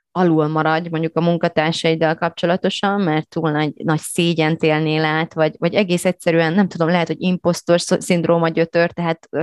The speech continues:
a legfenyegetőbb érzés, amit el tudsz képzelni, az az, hogy rájönnek, hogy esetleg nem vagy annyira jó, mint amilyennek hisznek, vagy mint amilyennek próbálod így elhitetni magadat, <laughs> de leginkább te nem hiszed el, erről szól az impostor szindróma,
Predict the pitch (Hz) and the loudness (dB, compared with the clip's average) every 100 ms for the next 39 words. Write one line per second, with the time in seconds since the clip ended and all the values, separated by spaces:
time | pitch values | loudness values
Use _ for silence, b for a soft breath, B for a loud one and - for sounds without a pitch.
0 | - - 180 202 190 - - 170 151 147 | -6 -6 0 0 0 -4 -4 -2 -2 -4
1 | - 160 156 165 165 165 160 170 165 - | -2 0 2 2 2 -4 -4 -2 -2 -4
2 | - 165 170 165 160 151 147 170 151 147 | -10 -6 -2 0 0 2 0 0 0 -2
3 | B B B B - 175 160 135 156 147 | B B B B 0 2 2 2 0 0
4 | 117 - 170 165 - 156 170 175 175 165 | -2 -4 -4 -4 -4 -4 0 0 2 0
5 | 165 160 165 165 170 170 165 165 165 160 | 0 0 2 2 2 0 -2 -2 0 0
6 | 156 156 - - - 185 - 170 160 165 | 0 -2 -4 -8 -4 -2 0 0 0 -2
7 | 165 165 160 160 190 185 170 165 160 160 | -2 -2 -2 -2 -2 0 0 0 -2 -8
8 | - _ - 151 160 160 170 160 170 160 | -12 _ -6 -6 -4 -6 -4 -4 -2 -2
9 | 156 151 170 269 - B B B B - | 0 0 2 0 -4 B B B B -2
10 | - - 180 180 175 151 151 143 165 156 | -2 -2 -2 0 0 0 -2 -2 -2 0
11 | 151 160 - 160 170 202 233 - 156 160 | 0 -2 0 0 2 0 -2 -2 -4 -4
12 | - 151 143 165 170 - 180 - 208 226 | -6 -6 -6 -6 -8 -4 -4 -2 0 2
13 | 240 269 | 4 2